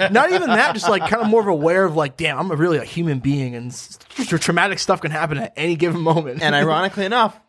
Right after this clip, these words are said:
Speaker 2: does that not make it memorable?
Speaker 1: Exactly. That's why I kinda,
Speaker 2: <laughs>
Speaker 1: when he brought it, he said, "It has to be funny." I'm like, "You know what? Like, yeah, I pre-, I appreciate a good, like, um,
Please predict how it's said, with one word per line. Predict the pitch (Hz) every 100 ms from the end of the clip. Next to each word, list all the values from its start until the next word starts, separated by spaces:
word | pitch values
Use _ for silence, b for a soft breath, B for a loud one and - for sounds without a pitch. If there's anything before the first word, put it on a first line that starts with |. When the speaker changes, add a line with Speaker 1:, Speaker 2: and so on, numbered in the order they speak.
| _ _ _ _ -
Speaker 2:
does | 104
that | 123
not | 131 131
make | 143 135
it | 131
memorable? | 135 135 139 151 _ _ _ _ - -
Speaker 1:
Exactly. | 139 269 262 226
That's |
why | 240 226
I | 202
kinda, | 254 226 214 214
Speaker 2:
<laughs> | 220
Speaker 1:
when | 208
he | 214
brought | 226 214
it, |
he | 190
said, | 185
"It | 151
has | 156
to | 175
be | 143
funny." | 190 214
I'm | 170 151
like, | 143
"You | 147
know | 190 190
what? | 214 160
Like, | 143 123
yeah, | 143 160 185
I | 160 147
pre-, | 131 - 185 180 151
I |
appreciate | - 160 - 151
a | 135
good, | 147 135
like, | 131 -
um, | 139 135 127 127